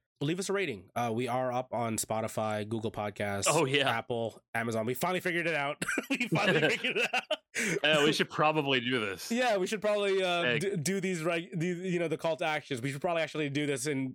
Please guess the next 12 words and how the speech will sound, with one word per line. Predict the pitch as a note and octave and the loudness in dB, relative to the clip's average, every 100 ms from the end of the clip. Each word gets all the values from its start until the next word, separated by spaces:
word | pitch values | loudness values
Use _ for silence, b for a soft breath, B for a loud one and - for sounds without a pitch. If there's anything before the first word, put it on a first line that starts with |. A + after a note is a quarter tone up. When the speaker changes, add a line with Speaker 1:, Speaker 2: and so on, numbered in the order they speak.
| D#3 | -4
Speaker 1:
you | E3+ C#3+ | -2 0
know, | |
actually | C3+ C3+ C#3 | -2 -2 -4
try | - C3+ | -2 -2
to | B2+ B2 - _ _ | -2 -6 -16 _ _
promote | - D3 C#3+ | -4 0 -2
ourselves | C3 C3+ B2 | 0 -2 -2
properly | C3 B2 A2+ A#2 | -2 -2 -2 0
like | A#2+ A#2+ | 0 -2
we're | |
supposed | A#2+ B2 A#2 | -2 -2 -2
to. | A2+ G2+ | -2 -4